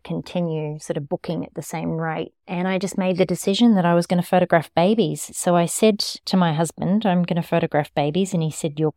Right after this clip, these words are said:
crazy. There's no money in babies." And I, and I was like, "Oh, okay." And then I said to the wedding photographer that I worked for that I have to hand my resignation in. And he's like, "What are you gonna do?" And I said, "Well, I'm gonna photograph babies." And he said, "It's a fad. It won't last.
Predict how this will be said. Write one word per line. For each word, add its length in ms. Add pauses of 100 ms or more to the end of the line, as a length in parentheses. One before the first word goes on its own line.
(100)
crazy. 580
There's 160
no 160
money 320
in 100
babies." 640 (240)
And 180
I, 120 (200)
and 140
I 120
was 180
like, 180
"Oh, 220
okay." 380 (380)
And 120
then 100
I 80
said 240
to 100
the 100
wedding 260
photographer 540
that 80
I 100
worked 300
for 380
that 180
I 80
have 160
to 60
hand 200
my 120
resignation 720
in. 260 (220)
And 100
he's 160
like, 180
"What 120
are 40
you 80
gonna 220
do?" 280
And 120
I 80
said, 240
"Well, 120
I'm 120
gonna 160
photograph 480
babies." 400
And 80
he 80
said, 320
"It's 300
a 160
fad. 500 (100)
It 160
won't 300
last. 600